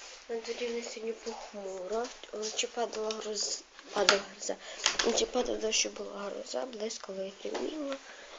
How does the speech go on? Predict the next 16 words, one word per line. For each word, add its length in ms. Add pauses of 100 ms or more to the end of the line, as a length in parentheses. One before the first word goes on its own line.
(220)
Ось 360
так 260
на 60
дворі. 600 (1700)
Пахне 380
дощем, 680
це 160
добре, 420
тому 280
що 160
вчора, 420 (100)
після 260
вчора 360
було 260
дуже 320
жарко. 600